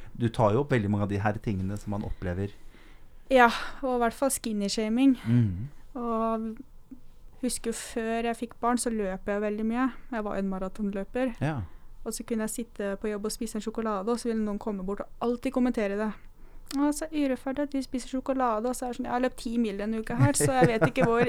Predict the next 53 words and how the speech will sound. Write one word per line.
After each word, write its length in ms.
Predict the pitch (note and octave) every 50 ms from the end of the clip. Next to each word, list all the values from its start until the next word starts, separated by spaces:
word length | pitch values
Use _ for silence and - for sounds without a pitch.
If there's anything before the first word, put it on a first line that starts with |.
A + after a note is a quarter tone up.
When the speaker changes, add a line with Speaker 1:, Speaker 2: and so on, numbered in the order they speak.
| - -
Speaker 1:
<laughs> 100 | C4+ B3+
Speaker 2:
urettferdig 560 | A#3 B3 - - - B3+ A3 A3 A3 A#3 A#3
det 80 | A#3+ A#3
er.» 300 | A#3 A#3+ C#4 D4+ D4 C4+ - - - - - - -
Speaker 1:
<laughs> 300 | - F#3 F3+ E3+ E3 D#3+ - - - - - - E3+ E3 - - - E3+ D3 - - - F#3+ F#3+ - -
Jeg 80 | C#4 A3+ C#3+ B2+
har 160 | A#2+ A#2+ C#3+
gjort 260 | D#3 C3+ B2+ B2+ - -
min 220 | A#2+ A#2 A2+ A2
share 300 | - - - G#2+ G#2 G#2+ G#2+
også 220 | - - A#2 A2+
av 180 | A2+ A2 G#2+ G#2+ A2+ A2+ A#2 A#2+
aktivitet, 480 | A#2 - A2+ A#2 A2 - A2 - -
ja. 100 | - - C#3 - - - - - - -
Speaker 2:
Og 80 | A#3+ A#3
så 80 | B3+ A#3+
er 200 | A#3 G#3 - G3+ A3+
det 60 | B3
jo 80 | B3+ B3+ A#3+ - A3+
typisk, 560 | G#3+ - - A3+ A3+ - - - - - - - - - - -
hvis 160 | A#3+ A3+ - - -
folk 220 | - A3 A3 - -
sier 140 | A#3 G#3+
at 80 | G#3 A3
det 60 | - A#3
er 80 | A3+ G3+
urettferdig 320 | G3+ G3 G#3 G#3 G#3 G#3+ G#3+
at 40 | G#3+
jeg 140 | G3+ G3 G3
er 80 | F#3+
slank, 380 | - A#3 A#3 B3+ B3+ B3+ - -
og 80 | A#3 A3
så 200 | - - A3+ G#3+ G#3+ A3 G#3+ G#3+ G#3 A3 A3
s-, 480 | A3 - - - - - - - - - -
forteller 300 | - A3+ - A3+ G#3+ G#3
jeg 60 | G#3+ A#3
hvor 80 | A3+ A3+
mye 80 | A3 G#3
jeg 100 | G#3+ G#3+
har 100 | G#3+ -
trent, 260 | - C4+ D4 D#4+ D#4 -
da, 80 | B3+ A3 A3
så 200 | - C#4 B3+ A3+
er 100 | F#3+ G3+
det 80 | G#3 -
sånn, 120 | A#3 - -
«Å 80 | B3+
ja, 80 | G#3+ G3+
ok, 120 | - - -
det 60 | - -
er 100 | G3 -
ikke 120 | - G3+
så 60 | F#3+